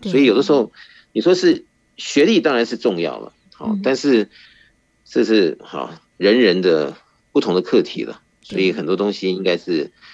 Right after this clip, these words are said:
Speaker 2: 综合上要很豁达的、开朗的、比较乐观的来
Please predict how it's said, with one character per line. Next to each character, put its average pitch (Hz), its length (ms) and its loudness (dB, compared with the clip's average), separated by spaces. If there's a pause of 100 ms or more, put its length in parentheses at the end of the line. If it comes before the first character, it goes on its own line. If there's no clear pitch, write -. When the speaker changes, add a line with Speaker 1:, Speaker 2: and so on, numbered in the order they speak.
(320)
Speaker 2:
综 131 220 2
合 82 220 2
上 73 400 -4
要 71 260 -2
很 64 380 -12 (460)
豁 110 260 0
达 69 260 -4
的、 58 300 -6 (460)
开 147 220 2
朗 64 260 0
的、 - 160 -12 (800)
比 85 80 -6
较 82 320 2
乐 123 260 2
观 92 300 -2
的 67 100 -8
来 62 300 -10